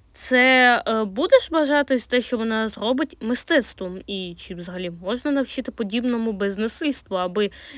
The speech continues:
інша істота реально кайфувала від того, що вона робить? Є ще, звісно, зафіксовані випадки, коли самці співали і танцювали і без самиці. Та вчені кажуть, що це лише для тренування,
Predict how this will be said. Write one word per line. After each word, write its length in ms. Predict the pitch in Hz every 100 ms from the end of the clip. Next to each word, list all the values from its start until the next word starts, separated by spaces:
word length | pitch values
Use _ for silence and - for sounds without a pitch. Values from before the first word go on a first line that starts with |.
| 240
інша 280 | 302 320 254
істота 380 | 214 - 254 247
реально 360 | 175 196 233 233
кайфувала 720 | 220 208 - 214 370 359 240
від 100 | 208
того, 200 | 233 214
що 180 | -
вона 180 | 202 220
робить? 500 | 233 294 214 - - -
Є 300 | - - 381
ще, 180 | - 269
звісно, 360 | 240 339 269
зафіксовані 640 | 226 208 202 - 330 285 240
випадки, 420 | 247 - - 269
коли 240 | - 226
самці 440 | 214 202 196 - 254
співали 460 | - 220 190 214 220
і 20 |
танцювали 640 | 214 208 190 196 226 233
і 120 | 220 202
без 200 | 202 196
самиці. 680 | - 277 320 226 - - - - - _ _
Та 80 | 480 466
вчені 320 | - 285 294
кажуть, 320 | 269 226 226
що 160 | 214 -
це 200 | - 220
лише 320 | 220 214 220
для 120 | 208
тренування, 680 | 202 208 226 247 381 415 370